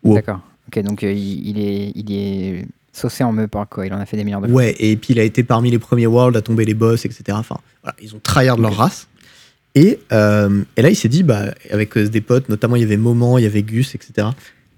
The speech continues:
Speaker 1: Ils ont dit, bon, bah, go, on fait ça sur New World. Et ils ont tryhard le truc. Moi, j'ai un petit peu joué,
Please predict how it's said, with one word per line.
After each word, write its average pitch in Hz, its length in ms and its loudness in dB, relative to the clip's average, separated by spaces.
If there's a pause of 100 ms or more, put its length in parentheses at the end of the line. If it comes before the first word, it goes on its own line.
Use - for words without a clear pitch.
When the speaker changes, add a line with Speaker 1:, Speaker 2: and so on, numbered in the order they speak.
(160)
Speaker 1:
Ils 123 240 2
ont 110 80 2
dit, 131 160 4
bon, 160 160 6
bah, 113 180 4
go, 139 300 4 (180)
on - 40 -12
fait 123 120 0
ça 139 100 4
sur 117 160 0
New 104 140 0
World. 123 240 -2 (1500)
Et 156 60 8
ils 139 100 6
ont 143 40 4
tryhard 175 260 4
le 127 80 6
truc. - 200 -8 (140)
Moi, 127 120 4
j'ai 127 140 4
un 117 120 2
petit - 180 -4
peu 135 160 2
joué, 123 340 4